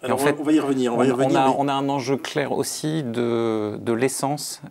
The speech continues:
Speaker 1: et des essences que l'on choisit, euh, dans nos forêts pour alimenter finalement notre univers et notre, y compris notre urbanisme de demain.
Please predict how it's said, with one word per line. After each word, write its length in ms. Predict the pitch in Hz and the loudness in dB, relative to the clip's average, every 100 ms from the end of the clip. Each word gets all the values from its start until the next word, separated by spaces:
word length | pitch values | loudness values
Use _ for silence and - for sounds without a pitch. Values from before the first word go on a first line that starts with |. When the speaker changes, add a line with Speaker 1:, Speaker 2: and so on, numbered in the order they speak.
| - | -8
Speaker 1:
et 100 | 104 | -4
des 220 | 120 135 | 0 0
essences 340 | 131 - 135 | -2 -4 -6
que 80 | - | -6
l'on 120 | 110 | -6
choisit, 500 | 107 - 113 113 127 | -8 -4 -4 -4 -4
euh, 120 | 113 98 | -4 -2
dans 140 | 107 | -2
nos 120 | 117 | -4
forêts 480 | 131 127 110 117 151 156 - - - _ - | -4 -4 -2 -4 -4 -10 -20 -20 -20 _ -20
pour 400 | - 135 131 120 - | -4 -2 0 -4 -2
alimenter 640 | 135 127 127 123 113 147 143 | -2 0 0 0 -2 -4 -4
finalement 560 | - 117 113 123 139 | -4 -4 -2 -2 0
notre 340 | 135 113 - 123 | -2 -4 -6 -6
univers 520 | 117 113 123 139 120 | -4 -4 -4 -4 -4
et 80 | 110 | -4
notre, 520 | 113 - - 113 110 | -6 -8 -10 -8 -6
y 40 | 120 | -8
compris 300 | 120 - 131 | -10 -8 -8
notre 240 | 110 - | -8 -8
urbanisme 460 | 113 107 117 113 98 | -8 -6 -10 -10 -8
de 80 | |
demain. 340 | 107 107 104 | -6 -4 -6